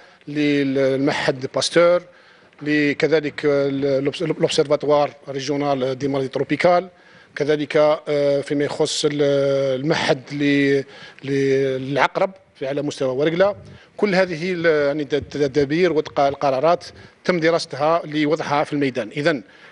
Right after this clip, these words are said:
هناك قرارات التي يعني تجسد، آه، في القريب ال-، السريع، وبع-، وك-، وأخرى على الم-، الم-، المدى المتوسط والبعيد. إذن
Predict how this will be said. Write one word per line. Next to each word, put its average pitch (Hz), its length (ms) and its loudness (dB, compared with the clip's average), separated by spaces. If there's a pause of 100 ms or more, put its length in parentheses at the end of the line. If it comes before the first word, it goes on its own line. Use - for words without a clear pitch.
هناك 160 200 0
قرارات 160 420 0
التي 151 460 -4
يعني 143 260 -2
تجسد، 151 440 0 (720)
آه، 143 340 2
في 143 600 0 (100)
القريب 135 560 -2
ال-، 127 340 -6 (420)
السريع، 165 480 0 (300)
وبع-، 156 400 2
وك-، 156 200 -2
وأخرى 160 440 0
على 156 280 0
الم-، 147 180 0
الم-، 143 580 0
المدى 151 280 0
المتوسط 147 520 -2 (180)
والبعيد. 139 440 0 (440)
إذن 160 340 0